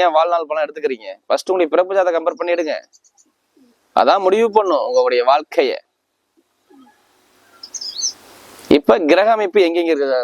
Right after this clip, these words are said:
சஞ்சார சேவை பார்ப்போம். பொதுவாக இதுல கடைசி மட்டும் பாருங்க, ஒவ்வொரு நட்சத்திரத்துக்கும் நம்ம ஒவ்வொரு விதமான பலனை கொடுக்குறோம். பொதுவா உங்க ராசியில இருந்து பாருங்க, மூணாம் இடத்துல செவ்வாய் பகவான் உச்சமா இருக்கிறார், நாலாம் இடத்துல சூரிய பகவான், சுக்கிர பகவான்,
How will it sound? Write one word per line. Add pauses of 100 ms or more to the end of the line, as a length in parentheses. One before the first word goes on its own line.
சஞ்சார
சேவை
பார்ப்போம். (160)
பொதுவாக (920)
இதுல
கடைசி
மட்டும் (400)
பாருங்க, (100)
ஒவ்வொரு
நட்சத்திரத்துக்கும்
நம்ம
ஒவ்வொரு
விதமான
பலனை
கொடுக்குறோம். (800)
பொதுவா
உங்க
ராசியில
இருந்து
பாருங்க, (100)
மூணாம்
இடத்துல
செவ்வாய்
பகவான்
உச்சமா
இருக்கிறார், (1000)
நாலாம்
இடத்துல
சூரிய (100)
பகவான், (500)
சுக்கிர
பகவான்,